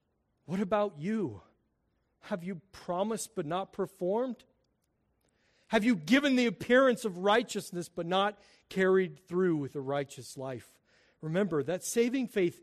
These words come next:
is a gift of God, but it's a gift that goes to work. Believing in Jesus entails following him. And that path to glory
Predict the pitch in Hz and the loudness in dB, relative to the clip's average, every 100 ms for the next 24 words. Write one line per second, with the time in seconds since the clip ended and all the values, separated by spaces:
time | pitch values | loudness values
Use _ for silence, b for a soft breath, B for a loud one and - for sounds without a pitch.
0 | - 254 262 180 202 147 190 - 165 123 | -4 0 0 0 -4 -2 -2 -4 -12 -8
1 | 151 120 95 _ _ _ _ _ _ _ | -8 -8 -12 _ _ _ _ _ _ _
2 | _ _ 226 247 - 196 131 262 254 254 | _ _ 0 0 0 -2 2 0 2 -2
3 | 202 254 247 - 220 196 277 269 - - | 4 6 6 2 -4 0 0 0 -4 -12
4 | _ _ _ _ _ _ _ _ _ _ | _ _ _ _ _ _ _ _ _ _
5 | _ _ _ _ _ _ _ _ _ _ | _ _ _ _ _ _ _ _ _ _
6 | _ _ - 165 202 214 208 202 208 156 | _ _ -8 -2 0 2 2 0 -6 -8
7 | 120 160 139 151 - 131 - 139 139 123 | -6 -6 -4 -8 -8 -12 -10 -6 -4 -6
8 | - _ 147 127 123 117 107 98 113 98 | -12 _ -8 -6 -6 -10 -12 -12 -14 -14
9 | - _ _ _ _ - 151 165 - 190 | -20 _ _ _ _ -8 -2 -2 -2 0
10 | 185 - 180 143 156 156 156 | 0 -2 -10 -4 0 2 2